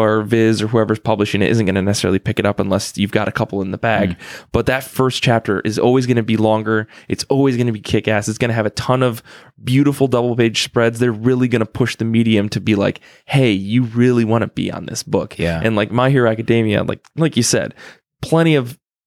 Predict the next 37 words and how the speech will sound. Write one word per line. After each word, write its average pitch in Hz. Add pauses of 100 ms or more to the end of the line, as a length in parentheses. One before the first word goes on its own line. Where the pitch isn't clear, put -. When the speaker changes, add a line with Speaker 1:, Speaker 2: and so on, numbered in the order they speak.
Speaker 1:
of 110
spots -
where 107 (420)
you 139
can 139
get 120
super 143
sucked -
into 113
the 104
art 107 (220)
and 131
you 139
can 131
see 127
him 117
kind 110
of 101
tweaking 127
and 107
playing 117
with 107
his 104
style. 107
And, 113
like, 110 (280)
I -
read 135
further 117
into 104
this 101
and 104
the 123
opening 135
of 113
the 107
volumes, 107